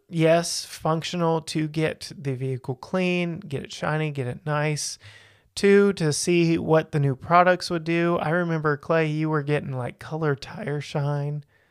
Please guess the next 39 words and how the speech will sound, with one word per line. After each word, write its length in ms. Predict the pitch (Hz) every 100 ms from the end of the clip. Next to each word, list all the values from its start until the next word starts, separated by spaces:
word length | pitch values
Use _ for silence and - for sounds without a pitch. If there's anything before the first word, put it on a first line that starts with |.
| _ _ -
Like, 280 | - -
you 60 | 147
got 260 | 143 - 131
red 320 | 135 147 156
tire 360 | - 160 147
shine 340 | 143 156 147 147
to 60 | 135
match 300 | 131 131 -
your 100 | 123
red 340 | 135 139 139 _ - -
two 140 | 151
forty. 560 | 135 151 143 143 143 135 - - - -
There 120 | 294
were, 140 | 370 -
there 120 | 349
was 160 | 254 208
all 120 | 190
kinds 280 | - 156 139
of 60 | 123
stuff. 340 | - - -
We 120 | 185
were 160 | 185 185
always, 560 | 165 170 170 156 - - _ _ _ _ _ -
like, 300 | 160 165 _ _ _
when 320 | 196 208 202
we 100 | 208
went 180 | 220 214
to 80 | -
Target 400 | - 165 156 165
or 200 | - 143
Walmart, 520 | 135 143 143 135 127 -
we 180 | - 156
would 140 | 156 147
go 160 | 160
to 160 | 147 156
the 80 | 151
car 260 | - 139
care 340 | - - - -
aisle. 420 | - 50 -